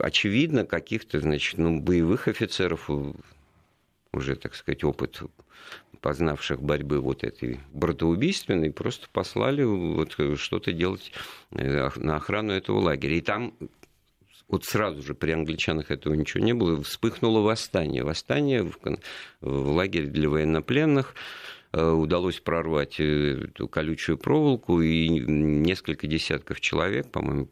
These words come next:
пятьдесят пять, э, смогли, значит, даже переправиться на Большую Землю, уйти, вырваться. И, разделившись там потом на две части, одна пошла к Архангельску,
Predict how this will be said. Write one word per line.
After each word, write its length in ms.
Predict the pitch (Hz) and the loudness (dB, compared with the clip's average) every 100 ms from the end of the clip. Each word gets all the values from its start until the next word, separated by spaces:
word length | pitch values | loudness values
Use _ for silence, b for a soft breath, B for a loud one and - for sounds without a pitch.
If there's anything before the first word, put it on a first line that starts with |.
| _ - | _ -6
пятьдесят 540 | 73 71 - 80 - | -4 -4 -2 -4 -2
пять, 320 | 123 131 - | -2 -2 -2
э, 240 | 67 69 67 | 0 0 -2
смогли, 560 | - 76 76 78 98 | -4 -2 0 0 -2
значит, 420 | 98 85 80 - | 0 -2 -2 -4
даже 220 | 87 71 78 | -4 -2 0
переправиться 800 | 85 80 76 80 71 67 - 69 | 0 0 0 0 -2 -6 -6 -2
на 120 | 73 | 0
Большую 500 | 71 69 - 76 78 | 0 -2 0 0 2
Землю, 400 | 90 147 151 117 - _ b b b b b b 78 | 0 2 2 0 -8 _ b b b b b b -2
уйти, 560 | 78 - 73 71 65 - - | -2 0 -2 0 -2 -6 -10
вырваться. 640 | 69 82 73 65 - - 65 _ _ _ _ - | -2 0 0 -2 -4 -6 -10 _ _ _ _ -2
И, 280 | 80 98 90 | 2 2 2
разделившись 800 | 76 90 90 98 82 73 73 - | 0 0 0 0 0 0 -4 -4
там 200 | 76 69 | -6 -6
потом 380 | - - 73 73 | -8 -2 0 2
на 160 | 71 | 0
две 160 | 71 76 | 0 -2
части, 360 | - 78 - 69 | 0 0 -2 -4
одна 260 | 69 69 | -2 -4
пошла 360 | - 64 - 64 | -4 -8 -4 -6
к 100 | - | -4
Архангельску, 760 | 69 - 71 69 65 - - | -8 -4 -2 -2 -4 -6 -6